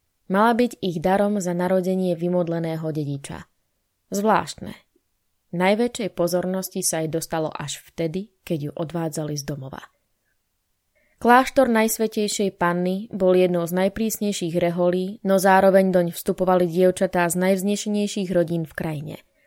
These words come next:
Ctihodná matka predstavená bola rodom spriaznená so zosnulou prvou manželkou kráľa Mateja, kráľovnou Katarínou z Podbrat.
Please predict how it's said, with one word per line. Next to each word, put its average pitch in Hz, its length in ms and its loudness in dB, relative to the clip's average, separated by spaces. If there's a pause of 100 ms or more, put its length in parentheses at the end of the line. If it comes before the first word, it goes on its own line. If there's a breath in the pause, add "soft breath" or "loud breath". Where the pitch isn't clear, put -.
Ctihodná 226 560 2
matka 196 320 -2
predstavená 196 800 0
bola 180 320 2
rodom 185 240 0
spriaznená 180 800 0
so 170 160 -2
zosnulou 190 800 0
prvou 175 400 2
manželkou 165 560 -4
kráľa 165 480 -2
Mateja, 180 480 -2
kráľovnou 165 800 0
Katarínou 185 720 -4
z - 160 -10
Podbrat. 156 560 -8